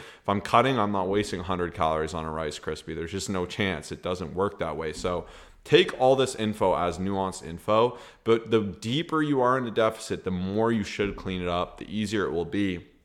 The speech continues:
And you really do need to manage these extra factors, which is number six, like sleep and stress. They're both just horrible catalysts for you to gain more weight. It puts you in a dangerous position too, where you're gonna be more tempted. And just know a lot of the times, like, food is not the solution. Like,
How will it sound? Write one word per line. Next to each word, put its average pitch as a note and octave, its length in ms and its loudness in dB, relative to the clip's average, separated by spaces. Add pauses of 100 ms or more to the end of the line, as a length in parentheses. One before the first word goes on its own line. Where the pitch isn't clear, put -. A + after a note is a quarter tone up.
(420)
And A2 100 0
you G#2+ 80 4
really A2+ 260 6
do G#2+ 140 2
need G#2 140 0
to F2+ 80 -2
manage F2+ 380 -2
these E2+ 120 -8
extra F2 320 -2
factors, F2 500 -2
which E2+ 160 -12
is F2 140 -10
number E2+ 220 -6
six, - 360 0 (300)
like F2 180 0
sleep A#2+ 440 0
and F2+ 160 -4
stress. F2+ 520 0
They're G2 120 -2
both G#2+ 420 0
just - 240 -12
horrible A2+ 500 4
catalysts F#2 600 4 (260)
for - 100 -2
you G#2 60 4
to F#2+ 60 2
gain G2+ 260 2
more G2+ 160 4
weight. F2+ 260 2
It - 100 -12
puts - 200 -4
you G2+ 60 0
in F2 60 0
a E2+ 40 -4
dangerous F2+ 380 -2
position F2 440 -4
too, F2+ 200 -6
where E2+ 140 -4
you're E2+ 40 -6
gonna F2 100 -8
be E2+ 100 -6
more E2+ 180 -8
tempted. F#2+ 540 -2 (280)
And B2+ 100 -2
just F#3 200 0
know G#3+ 100 4
a - 20 6
lot C3 260 6
of B2 60 2
the A#2+ 60 4
times, F#2 460 0
like, F2 160 -4
food G#2 440 -2
is F2 140 -6
not E2+ 240 -4
the E2+ 60 -10
solution. E2+ 540 -6
Like, E2+ 160 -4